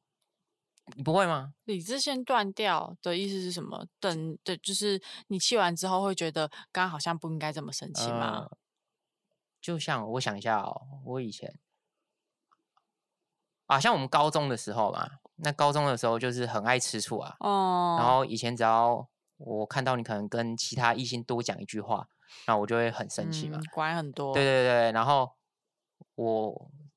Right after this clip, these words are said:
Speaker 1: 要暴走的时候，其实我自己脑海中都会有一个形象，就是像中华一番那个国师无双面，大家咬到一样，
Speaker 2: <laughs>
Speaker 1: 啪一声那种感觉，是真的会有一个形象，这样啪一声，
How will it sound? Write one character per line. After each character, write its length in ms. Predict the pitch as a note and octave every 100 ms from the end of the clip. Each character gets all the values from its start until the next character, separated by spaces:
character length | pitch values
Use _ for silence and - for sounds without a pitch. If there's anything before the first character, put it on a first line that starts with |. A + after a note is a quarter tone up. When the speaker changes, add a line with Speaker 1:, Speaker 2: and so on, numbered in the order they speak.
| _ -
Speaker 1:
要 120 | F#3+
暴 400 | - D3+ C3+ -
走 200 | - G#2+
的 80 | G#2
时 160 | - A#2+
候， 120 | B2+
其 140 | - B2
实 240 | B2+ A2 - - _
我 120 | A#2+ C3
自 120 | G3+
己 60 |
脑 140 | B2+ A#2+
海 140 | C3
中 160 | A#2 A#2+
都 100 | C3
会 60 |
有 40 | A#2
一 40 |
个 80 | G#2
形 180 | - G2
象， 200 | B2 A#2
就 100 | A#2+
是 160 | B2
像 380 | A#2 B2 A2 F#2 - _ _ _ _ _ _ _ _ _ _ _ _ -
中 180 | D3+ D3+
华 160 | B2+
一 120 | B2 A#2+
番 160 | A#2
那 80 | A#2
个 240 | A2 G2
国 200 | G#2+ A2+
师 140 | A#2 C3+
无 140 | G#2+
双 180 | A2 G#2+
面， 300 | A2 G2+ - - - E3
大 80 |
家 100 | B2 A#2+
咬 180 | A2
到 200 | - A2
一 40 | G#2
样， 160 | A2
Speaker 2:
<laughs> 20 | -
Speaker 1:
啪 200 | D#3+ -
一 80 | C3
声 340 | B2+ A2 A2 -
那 100 | C#3+
种 140 | A#2
感 160 | G2+ F#2+
觉， 160 | G2+ _ -
是 100 | A#3
真 120 | A#3
的 120 | D3+
会 100 | G3
有 100 | C3
一 40 |
个 100 | B2
形 240 | A2+ A2+ G#2+
象， 140 | C3+
这 20 |
样 100 | B2+ -
啪 160 | D#3+ B2+
一 80 |
声， 240 | - A2+